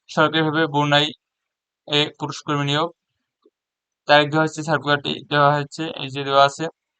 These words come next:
বোয়েসেলের মাধ্যমে ব্রুনাইয়ে নিম্ন, নিম্নোক্ত কোম্পানি সমূহে নিম্নবর্ণিত পদে দক্ষ পুরুষ কর্মী নিয়োগ করা হবে, ঠিক আছে? এখানে বেতন, সবকিছু, বয়স, সবকিছু দেওয়া আছে। এখন আলোচনা করবো এ নিয়ে। কোম্পানির নাম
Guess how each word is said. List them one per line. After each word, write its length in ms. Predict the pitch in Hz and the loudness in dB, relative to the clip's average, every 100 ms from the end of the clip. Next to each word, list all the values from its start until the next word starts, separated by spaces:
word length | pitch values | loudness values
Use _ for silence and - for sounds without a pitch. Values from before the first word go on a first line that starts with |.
| _ _ _ _ | _ _ _ _
বোয়েসেলের 300 | 156 170 202 | -2 0 0
মাধ্যমে 320 | 196 185 185 185 | 2 2 2 0
ব্রুনাইয়ে 440 | 147 156 151 156 | 2 2 4 2
নিম্ন, 340 | 147 151 156 156 165 - _ _ _ _ _ _ _ _ _ _ _ | 0 -2 0 0 0 -4 _ _ _ _ _ _ _ _ _ _ _
নিম্নোক্ত 540 | 165 165 170 170 _ 185 185 _ | -2 0 0 -2 _ -4 -4 _
কোম্পানি 400 | - 160 143 156 | -2 0 4 2
সমূহে 360 | 151 156 156 156 | 2 -4 -2 -2
নিম্নবর্ণিত 640 | 151 151 151 147 156 160 165 160 | -2 -2 -2 -4 -4 -4 -4 -4
পদে 240 | 143 135 143 | 0 0 -2
দক্ষ 360 | 135 147 143 - 160 151 _ _ _ _ | -2 -2 -2 -2 -4 -4 _ _ _ _
পুরুষ 340 | 180 196 - | -2 -2 -4
কর্মী 320 | - 170 147 143 | -2 -2 0 0
নিয়োগ 280 | 139 147 147 | 2 0 0
করা 180 | 147 135 | 2 4
হবে, 180 | 135 123 | 2 -2
ঠিক 140 | 127 170 | -6 -6
আছে? 160 | 185 - | -6 -12
এখানে 200 | 165 156 | -8 -6
বেতন, 320 | 135 143 156 165 - _ _ _ _ | -4 -4 -4 -4 -6 _ _ _ _
সবকিছু, 560 | - 160 - 160 147 151 | 0 0 0 -6 -8 -2
বয়স, 380 | 135 143 156 - - | 4 4 4 -6 -16
সবকিছু 400 | - 135 147 143 | -10 -8 -6 -6
দেওয়া 180 | 139 131 | 0 0
আছে। 140 | 131 - | 0 -8
এখন 160 | 139 143 | -4 -2
আলোচনা 340 | - 143 147 143 | 2 2 2 -2
করবো 200 | 139 135 | -2 -2
এ 60 | 139 | -2
নিয়ে। 200 | 147 196 - _ _ _ _ _ _ | -4 -6 -10 _ _ _ _ _ _
কোম্পানির 520 | - 175 170 170 170 156 | 0 2 4 4 4 2
নাম 180 | 135 | 2